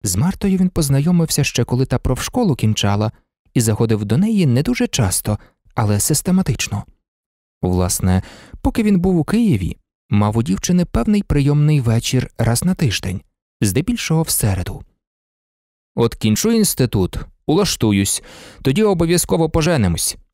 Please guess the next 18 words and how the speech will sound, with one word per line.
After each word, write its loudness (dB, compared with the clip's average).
казав -2
він. -4
«А -2
там -2
побачимо», — 0
жартома 0
відповідала 0
дівчина. -6
В -4
думках -4
вона 2
вважала -2
Дмитра 0
за 0
гарного 2
і 2
щирого 0
хлопця, -2